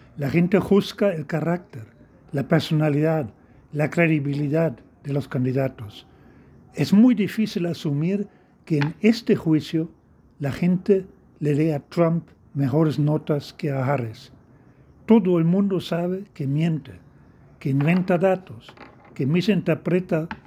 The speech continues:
la historia de su propia presidencia y la de Joe Biden.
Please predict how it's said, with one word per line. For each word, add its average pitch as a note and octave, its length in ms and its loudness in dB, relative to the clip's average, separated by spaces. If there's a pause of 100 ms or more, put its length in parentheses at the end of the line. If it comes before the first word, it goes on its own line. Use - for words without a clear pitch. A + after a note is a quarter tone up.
la C#3 180 -2
historia F3+ 520 0
de C#3+ 200 -4
su B2 180 -8
propia F3 420 0
presidencia E3 800 -2 (440)
y E3 80 4
la D3+ 140 4
de C#3 180 0
Joe D3+ 180 2
Biden. B2 480 -2